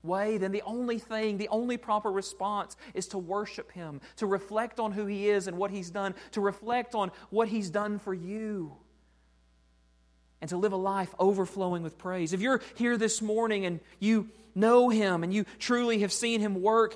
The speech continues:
in your life, and yet you find yourself growing cold towards Him, you find yourself more concerned with the things of this world than with living for His kingdom and His glory and following Him, then repent today and run back to your Lord. Go to the foot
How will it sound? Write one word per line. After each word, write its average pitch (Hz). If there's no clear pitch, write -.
in 202
your 196
life, 208
and 196
yet 214
you 190
find 214
yourself 196
growing 202
cold 208
towards 165
Him, 160
you 208
find 226
yourself 220
more 226
concerned 226
with 202
the 196
things 226
of 196
this 196
world 214
than 208
with 196
living 220
for 214
His 190
kingdom 226
and 180
His 180
glory 208
and 165
following 214
Him, 220
then 196
repent 220
today 220
and 208
run 240
back 214
to 208
your 190
Lord. 185
Go 233
to 226
the 190
foot -